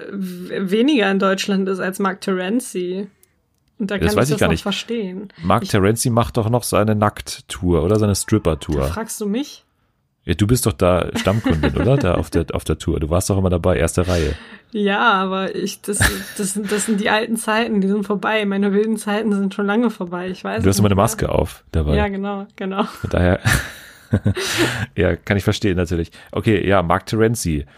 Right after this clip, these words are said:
Speaker 2: Ja, ist jetzt natürlich auch ein Siegkandidat, muss man sagen. Also
Speaker 1: Ja.
Speaker 2: super sportlich.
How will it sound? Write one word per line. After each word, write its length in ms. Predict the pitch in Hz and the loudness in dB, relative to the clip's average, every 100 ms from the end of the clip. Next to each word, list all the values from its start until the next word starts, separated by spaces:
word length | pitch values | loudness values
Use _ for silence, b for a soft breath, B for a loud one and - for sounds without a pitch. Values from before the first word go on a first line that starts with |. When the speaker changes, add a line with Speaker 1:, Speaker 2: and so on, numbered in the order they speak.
| b b _ - - - - | b b _ -20 -18 -16 -4
Speaker 2:
Ja, 160 | 90 82 | 2 2
ist 320 | 65 - - | 0 -4 0
jetzt 260 | 120 - - B B | 0 -2 -8 B B
natürlich 380 | 98 117 127 113 | -2 2 4 4
auch 160 | 107 | 4
ein 60 | 110 | 2
Siegkandidat, 760 | 95 113 - 82 76 67 67 85 | 0 0 -2 -4 -2 -2 -4 -6
muss 140 | - | -6
man 80 | 78 | -4
sagen. 240 | 73 - | -2 0
Also 160 | 87 90 | 0 0
Speaker 1:
Ja. 80 | 85 | 0
Speaker 2:
super 280 | 101 107 | 0 2
sportlich. 680 | 87 - 90 - 107 117 - | 0 2 2 4 2 2 -2